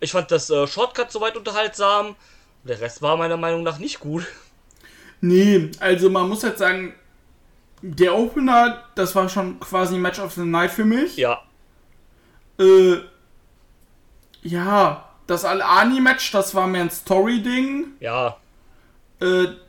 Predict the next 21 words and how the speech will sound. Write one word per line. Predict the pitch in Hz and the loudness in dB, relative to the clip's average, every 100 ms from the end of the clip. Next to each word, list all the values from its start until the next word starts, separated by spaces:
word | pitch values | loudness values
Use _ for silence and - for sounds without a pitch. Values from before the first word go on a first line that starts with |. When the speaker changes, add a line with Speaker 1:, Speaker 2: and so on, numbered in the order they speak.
| _ | _
Speaker 2:
Tag-Team-Title-Match, | - 233 - 240 233 214 214 214 214 - | -10 -10 -6 -4 -2 -4 -4 -4 -6 -4
ja, | 208 | -4
du | 190 | -2
musst | 196 208 | -2 -2
halt | 208 - | -6 -8
irgendwas | 202 180 170 | -6 -6 -4
machen. | 175 175 233 277 370 - _ _ _ _ _ _ _ _ _ _ _ _ _ _ | -4 0 0 0 -2 -10 _ _ _ _ _ _ _ _ _ _ _ _ _ _
Das | 208 202 214 | 0 0 2
Unified | 254 277 233 254 214 | 2 2 2 2 2
World | 233 240 | 0 -2
Title-Match | 247 233 233 226 233 - - - _ _ - 196 | -2 -2 -2 -2 -4 -6 -14 -16 _ _ -18 -10
gefiel | 214 - 254 311 302 | -10 -8 -2 0 0
mir | 294 | -2
soweit | 240 262 262 254 | -2 0 0 0
ganz | 247 240 - | -2 -2 -4
okay. | 208 - - 294 311 381 427 440 - _ _ _ _ _ _ _ _ _ _ _ _ _ - | -12 -10 0 2 2 0 -6 -12 -18 _ _ _ _ _ _ _ _ _ _ _ _ _ 0
Archer | 196 247 262 247 220 | 4 4 2 -4 -4
ist | 190 | -4
in | 190 | -8
Ordnung. | 202 196 233 240 262 277 294 359 _ _ _ _ | -6 -4 -4 -4 -6 -4 -6 -8 _ _ _ _
Speaker 1:
Ja. | 123 131 123 | -8 -6 -6